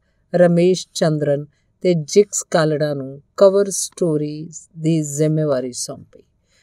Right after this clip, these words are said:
ਮੈਂ ਉਹਦੀ ਸ਼ਾਬਾਸ਼ ਹਾਸਲ ਕਰਕੇ ਰੋਮਾਂਚਿਤ ਹੋਇਆ।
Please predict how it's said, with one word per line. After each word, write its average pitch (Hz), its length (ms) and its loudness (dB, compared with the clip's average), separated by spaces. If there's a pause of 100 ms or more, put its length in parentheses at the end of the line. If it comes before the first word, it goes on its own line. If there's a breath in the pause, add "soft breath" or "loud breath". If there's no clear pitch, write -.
(220)
ਮੈਂ 175 200 0
ਉਹਦੀ 170 360 0
ਸ਼ਾਬਾਸ਼ 147 880 -2
ਹਾਸਲ 156 320 -6
ਕਰਕੇ 151 400 -6
ਰੋਮਾਂਚਿਤ 147 640 -6
ਹੋਇਆ। - 280 -16